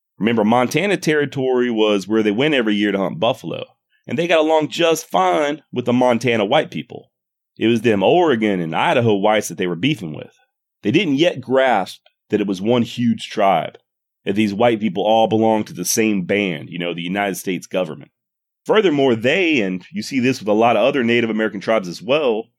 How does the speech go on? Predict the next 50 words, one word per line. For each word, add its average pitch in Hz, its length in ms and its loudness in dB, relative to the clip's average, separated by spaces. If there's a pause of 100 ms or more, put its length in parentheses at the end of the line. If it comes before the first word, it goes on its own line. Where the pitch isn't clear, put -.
did 113 140 2
not 156 220 2
yet 151 200 2
truly 160 460 -4
understand 131 680 -2
the 107 80 0
way 110 260 2
that 87 140 -6
the 98 80 -4
whites 95 360 0
fought, 101 400 -2 (160)
you 98 140 -4
know, 92 140 2
in 90 80 0
prolonged 107 680 2
campaigns 104 840 0
and 80 160 -8
wars 107 500 2
and 90 100 -6
stuff - 280 -2
like 85 200 -2
that. - 360 -2 (420)
When 117 120 2
the 120 80 4
Nez 185 240 2
Perce 220 340 0
went 151 160 -2
to 123 60 -4
war, 127 320 2
it 110 100 0
meant 131 160 0
they 117 80 2
went 123 200 2
on 113 120 2
a 98 40 -4
few 113 220 -2
raids. 95 560 -2 (300)
You - 80 -8
know, 127 100 2
maybe 117 200 2
take 123 200 -2
some 92 120 -8
scalps, 127 500 0
steal 123 240 0
some 95 160 -6
horses, 117 580 -2
then 104 120 -2
you 95 100 -4
return 95 360 -4
home. 90 240 -4